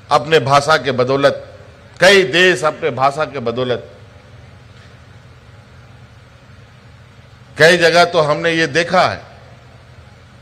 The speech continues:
कि जानते हुए भी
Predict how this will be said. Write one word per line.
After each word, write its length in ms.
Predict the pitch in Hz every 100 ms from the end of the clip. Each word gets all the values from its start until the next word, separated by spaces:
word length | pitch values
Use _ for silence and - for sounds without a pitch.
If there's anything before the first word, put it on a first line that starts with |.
| - - - - - - - - - - - - - - - - - - - - - -
कि 120 | 170
जानते 460 | 147 190 220 220 247
हुए 240 | 247 226
भी 280 | 214 175